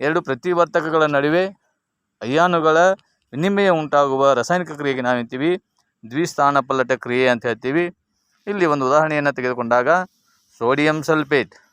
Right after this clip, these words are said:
ಮತ್ತು ಬೇರಿಯಂ ಕ್ಲೋರೈಡ್‌ಗಳ ನಡುವಿನ ಜರುಗುವ ರಾಸಾಯನಿಕ ಕ್ರಿಯೆಯನ್ನ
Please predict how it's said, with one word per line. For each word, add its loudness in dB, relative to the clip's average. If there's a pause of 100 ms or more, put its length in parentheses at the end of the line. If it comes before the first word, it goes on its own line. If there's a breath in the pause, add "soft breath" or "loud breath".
(160)
ಮತ್ತು -6 (360)
ಬೇರಿಯಂ 0
ಕ್ಲೋರೈಡ್‌ಗಳ 2
ನಡುವಿನ 0 (1300)
ಜರುಗುವ 2
ರಾಸಾಯನಿಕ 0
ಕ್ರಿಯೆಯನ್ನ -2